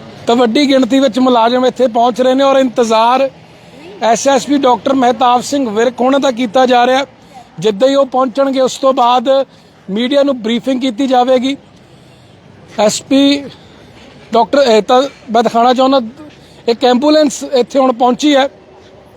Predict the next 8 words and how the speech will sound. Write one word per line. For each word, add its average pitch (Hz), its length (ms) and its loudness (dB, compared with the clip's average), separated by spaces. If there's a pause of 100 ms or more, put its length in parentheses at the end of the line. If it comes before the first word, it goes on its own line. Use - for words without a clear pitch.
(640)
ਸੋ 214 140 0
ਹਾਲੇ 226 220 2
ਤੱਕ 269 380 -2
ਗੱਲ 247 320 0
ਪੂਰੀ 285 300 -2
ਕਲੀਅਰ 285 360 0
ਨਹੀਂ 285 80 0
ਹੋਈ, 269 160 2